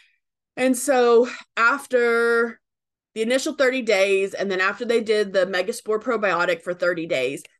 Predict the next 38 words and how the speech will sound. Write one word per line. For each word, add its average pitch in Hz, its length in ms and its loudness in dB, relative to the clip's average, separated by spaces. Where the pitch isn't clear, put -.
uh, 170 400 -2
they 190 160 2
looked 202 560 0
at 180 300 -2
the 202 100 -2
ghrelin 196 380 2
hormone 185 340 0
response 196 420 -4
again. 185 520 -2
And 180 160 -6
what 143 120 -8
they 151 120 -4
found 220 480 0
is 175 120 -8
when 175 120 -4
they, 175 300 -6
um, 175 640 -4
saw 214 360 0
a 214 40 2
reduction 196 540 -2
in 185 100 -2
the 180 80 -2
leaky 180 360 -2
gut 262 260 0
factors, 185 480 -2
they 180 160 2
also 190 640 -2
saw 175 380 -4
a 170 40 -4
better 175 300 -2
response 185 800 -4
in 175 280 0
the 175 320 -2
ghrelin 185 520 -2
hormone. 113 600 -6
So 170 580 -2
after 180 320 -2
they 170 240 -2